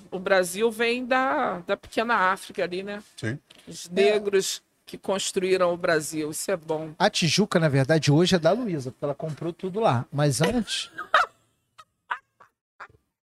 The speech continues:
Speaker 3: ela... Antes não, antes, antes a parada
Speaker 1: Eu comprei.
Speaker 3: era de várias pessoas, né?
Speaker 2: Mas me conta o, essa,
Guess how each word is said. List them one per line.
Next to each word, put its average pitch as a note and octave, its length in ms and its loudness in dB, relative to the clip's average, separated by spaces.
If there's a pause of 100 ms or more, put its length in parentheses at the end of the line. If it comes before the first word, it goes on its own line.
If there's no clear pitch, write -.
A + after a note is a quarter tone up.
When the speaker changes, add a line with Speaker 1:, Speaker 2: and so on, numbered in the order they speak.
(640)
Speaker 3:
ela... G3 300 4 (480)
Antes G#3+ 460 4
não, E3 300 4
antes, F3 400 4 (920)
antes - 540 0 (680)
a - 100 4
parada F#3 460 4
Speaker 1:
Eu A#3+ 140 4
comprei. - 540 2
Speaker 3:
era G3+ 160 4
de G3 120 0
várias F#3+ 360 4
pessoas, F3+ 640 2
né? D3+ 280 -6 (1300)
Speaker 2:
Mas D3 140 2
me E3+ 100 0
conta G3+ 380 2
o, D#3 560 6
essa, A2+ 240 0